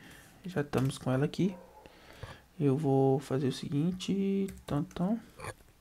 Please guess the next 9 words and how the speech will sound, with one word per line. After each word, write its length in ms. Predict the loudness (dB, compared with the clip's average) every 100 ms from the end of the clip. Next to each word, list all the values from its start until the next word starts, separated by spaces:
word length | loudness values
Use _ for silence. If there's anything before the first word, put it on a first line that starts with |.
| _ -20 -20 -16 -6
e 40 | -4
aqui 180 | 0
dentro, 500 | 2 4 2 2 0 0 -6 -18 -20 -20 -20 -20 _ -20 -20 -20 -10 -10 -4
beleza, 540 | 0 4 4 2 0 -4 -10 -20 -20 -20 _ -20 _ -20 -20 -20 -20 -20 -14
contente, 1200 | -10 -10 -4 -2 -2 -4 -8 -8 -8 -12 -14 -16 -18 -20 _ -20 -20 -20 -18 -18 -16 -16 -8
dois 300 | -6 -6 -6
pontos, 560 | -4 -4 -4 -6 -6 -6
abre 520 | -8 -8 -6 -6 -8 -14 _ _ -16 -14 -14 -6
aspas, 720 | -2 -2 -2 -4 -4 -10 -14